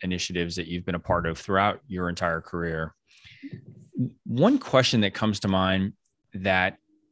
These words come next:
you made me think about when you were kind of describing your background,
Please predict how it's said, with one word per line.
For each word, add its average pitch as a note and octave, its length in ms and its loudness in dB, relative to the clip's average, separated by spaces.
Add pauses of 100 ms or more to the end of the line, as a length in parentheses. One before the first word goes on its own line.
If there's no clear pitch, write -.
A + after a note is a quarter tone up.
(100)
you G#2 340 -4
made A2+ 200 4
me G#2 120 4
think G2 200 -2
about F2+ 260 2
when F#2 120 0
you F2+ 100 0
were F2 100 -2
kind F#2 160 -4
of F2 80 0
describing F2+ 400 0
your E2 120 -4
background, E2 680 -2